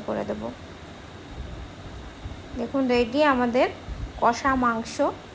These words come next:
খুব লাল লাল হয়নি, কারণ আমি এতে কোনো ফুড কালার বা কাশ্মীরি মির্চ বা কোনো গুঁড়ো লঙ্কা আমি ব্যবহার করিনি। যে শুকনো লঙ্কাগুলো দিয়েছিলাম, সেগুলো আমাদের বাড়ির গাছের শুকনো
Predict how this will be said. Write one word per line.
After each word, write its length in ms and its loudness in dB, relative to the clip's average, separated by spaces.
খুব 140 4
লাল 220 12
লাল 220 12
হয়নি, 300 8
কারণ 240 10
আমি 140 4
এতে 160 -2
কোনো 140 2
ফুড 260 -6
কালার 400 12
বা 80 12
কাশ্মীরি 460 4
মির্চ 300 4
বা 100 12
কোনো 140 2
গুঁড়ো 340 6
লঙ্কা 320 6
আমি 200 4
ব্যবহার 360 6
করিনি। 280 6
যে 160 2
শুকনো 300 0
লঙ্কাগুলো 420 6
দিয়েছিলাম, 340 0
সেগুলো 280 4
আমাদের 280 4
বাড়ির 280 8
গাছের 360 8
শুকনো 340 0